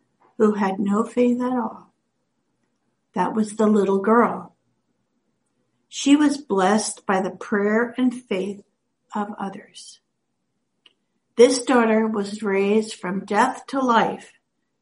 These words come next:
because of her father's persistent prayers of faith. J C Ryle asks, "Do you have a dead soul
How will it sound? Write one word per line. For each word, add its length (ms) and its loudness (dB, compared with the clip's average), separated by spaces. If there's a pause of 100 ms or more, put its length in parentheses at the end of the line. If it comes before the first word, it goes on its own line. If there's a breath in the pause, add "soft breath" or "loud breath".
(260)
because 440 2
of 140 -2
her 160 -6
father's 760 2
persistent 920 -12
prayers 560 -8
of 100 -14
faith. 380 -18 (1600)
J 200 4
C 260 2
Ryle 560 6
asks, 720 -12 (760)
"Do 100 -2
you 240 2
have 580 2
a 80 -6
dead 340 -2
soul 600 -4